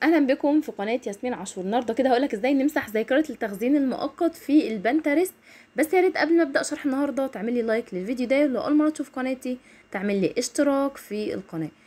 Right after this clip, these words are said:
يلا بينا نروح مع بعض كده على بنترست. وطبعًا احنا بدأنا خلاص نتكلم عليه، وهنتكلم على كل ما يخص البنترست الفترة اللي جاية، وكمان ازاي نزود المتابعين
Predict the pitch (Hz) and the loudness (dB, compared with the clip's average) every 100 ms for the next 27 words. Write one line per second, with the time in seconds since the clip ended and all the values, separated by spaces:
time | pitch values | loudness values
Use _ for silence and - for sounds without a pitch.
0 | - _ - 320 320 349 320 320 269 247 | -20 _ 0 4 4 4 2 2 0 0
1 | 277 - 285 220 254 302 302 277 180 220 | -2 -2 -4 -2 0 2 2 -2 -6 -10
2 | 208 208 359 - _ _ _ - 202 277 | -4 -2 -2 -4 _ _ _ -16 -2 2
3 | 302 - 247 240 269 277 233 - 254 - | 2 2 0 2 0 -2 -2 -2 -4 -4
4 | 269 294 226 214 311 240 - 302 302 247 | 0 2 2 2 2 0 0 2 2 0
5 | 214 294 294 294 - - _ 277 294 277 | 0 4 4 0 -10 -20 _ 2 4 4
6 | 269 277 254 - 277 247 196 247 262 247 | 2 0 -2 -4 -4 -4 -2 -4 -2 -6
7 | - 247 294 - 285 269 254 214 196 196 | -6 -8 -6 -6 -4 -2 0 0 -2 0
8 | 247 370 403 392 _ _ _ 220 349 330 | 2 2 0 -4 _ _ _ 0 4 4
9 | 392 370 240 349 320 302 330 226 262 269 | 4 0 2 2 4 4 4 2 -2 -4
10 | 254 247 214 208 190 269 320 | -4 -4 -4 -4 -2 4 4